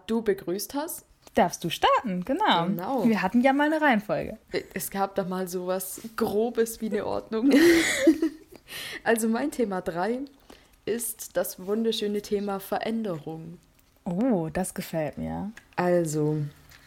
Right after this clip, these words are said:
Speaker 1: Veränderung, ich hab gegoogelt vorhin, was denn Veränderung bedeutet. Und das Erste, was als Definition kam, war,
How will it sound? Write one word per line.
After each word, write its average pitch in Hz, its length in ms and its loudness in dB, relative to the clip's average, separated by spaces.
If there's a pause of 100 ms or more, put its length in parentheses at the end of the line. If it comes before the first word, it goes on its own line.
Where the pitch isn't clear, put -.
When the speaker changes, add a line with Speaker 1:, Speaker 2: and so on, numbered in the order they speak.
(1080)
Speaker 1:
Veränderung, 240 840 4 (400)
ich 185 200 0
hab 185 280 4 (560)
gegoogelt 202 500 2
vorhin, 170 460 -2
was 180 200 2
denn 180 140 2
Veränderung 175 560 0
bedeutet. 175 640 2
Und 180 400 -2
das 208 180 0
Erste, 220 380 2
was 180 160 0
als 180 220 0
Definition 190 720 0
kam, 185 340 0
war, 202 300 0